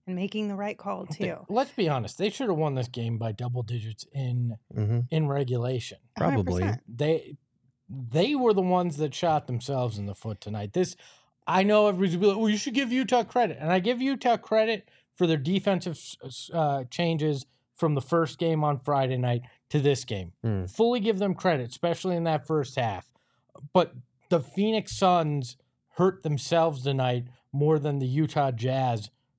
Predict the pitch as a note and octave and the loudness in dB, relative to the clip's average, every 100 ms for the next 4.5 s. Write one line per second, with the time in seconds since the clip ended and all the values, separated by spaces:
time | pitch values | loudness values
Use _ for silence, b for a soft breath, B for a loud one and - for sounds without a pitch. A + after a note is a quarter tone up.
0 | - D#3+ B2 C3+ - C3+ A#2+ A#2+ B2 G2+ | 0 0 2 -6 -4 -2 -2 -2 -4 -4
1 | D#2 F#2 - _ _ _ - D3 E3+ - | -8 -18 -20 _ _ _ -2 2 2 2
2 | F#3 E3 E3+ D#3+ B2 C#3+ D3+ C#3 C#3 C#3+ | 2 4 2 2 2 0 2 2 2 0
3 | - _ - C3+ B2+ C3+ C3 C3 C3 B2+ | -4 _ -12 -8 -4 -4 -2 -2 -2 -2
4 | B2 A#2 A#2+ A2+ | -2 -2 -2 -2